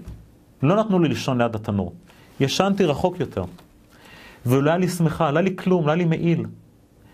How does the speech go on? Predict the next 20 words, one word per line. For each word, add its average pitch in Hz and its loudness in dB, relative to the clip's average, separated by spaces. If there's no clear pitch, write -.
ישנתי 202 2
ככה 185 0
על 165 2
הספסל, 131 -2
בקור 143 2
רוסי, 165 0
רחוק 175 0
מהתנור, 135 0
בקושי 185 2
נרדמתי, 180 0
כל 220 2
הזמן 226 2
התעוררתי." 220 -2
אז 113 2
זה 127 2
השפיע 123 0
על 175 0
כל 196 0
הלימוד 175 2
שלי. 95 -4